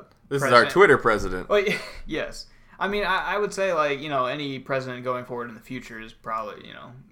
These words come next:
Speaker 2: is going to have a social media presence. Not like Donald Trump has, because, <laughs> you know, he
Speaker 1: Well, Trump has said that the reason he does this social media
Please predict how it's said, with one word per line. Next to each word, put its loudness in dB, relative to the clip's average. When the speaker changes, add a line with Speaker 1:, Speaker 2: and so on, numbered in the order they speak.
Speaker 2:
is -20
going -14
to -18
have -16
a -18
social -16
media -20
presence. -10
Not 0
like -8
Donald -14
Trump -20
has, -14
because, -14
<laughs> -4
you -8
know, -10
he -10
Speaker 1:
Well, 8
Trump 8
has 4
said 6
that 0
the -2
reason -4
he -4
does 0
this -4
social -4
media -4